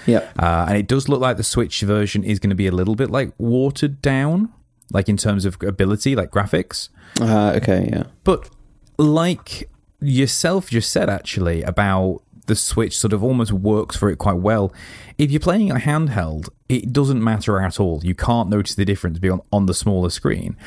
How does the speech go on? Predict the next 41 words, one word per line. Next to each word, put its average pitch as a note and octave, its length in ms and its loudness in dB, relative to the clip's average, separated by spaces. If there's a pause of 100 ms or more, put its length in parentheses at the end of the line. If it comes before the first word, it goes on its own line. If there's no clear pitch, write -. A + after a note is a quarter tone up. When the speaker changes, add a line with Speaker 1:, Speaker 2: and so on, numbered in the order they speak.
(180)
Speaker 2:
I B2+ 80 2
suppose E3 240 2
if D3+ 60 0
you're C3 100 2
playing B2+ 240 0
it - 20 0
on, G2+ 120 0
like, F#2 160 0
a F#2 60 0
big G2+ 300 -2
T F#2+ 280 0
V, F#2+ 100 2
you F2+ 240 0
know, E2 220 -4
blown F#2 320 2
up, F#2 260 -2 (240)
like, F2+ 140 -2
fifty F#2 320 2
inches G#2 280 0
or E2 40 0
something, - 400 -2
then G#2+ 140 2
sure, A2 300 2
you F2 140 2
will G2 140 2
notice F#2 340 0
those F2 160 0
differences. E2 520 -2
But - 200 0 (400)
if - 80 -6
you're G3 80 4
just - 160 -4
playing A#3 200 2
it A2+ 60 0
on C3 140 2
the A#2+ 60 2
Switch, - 280 -2
it's, - 380 -4 (160)
you're B2 140 0
kind - 320 0
of G2 200 -6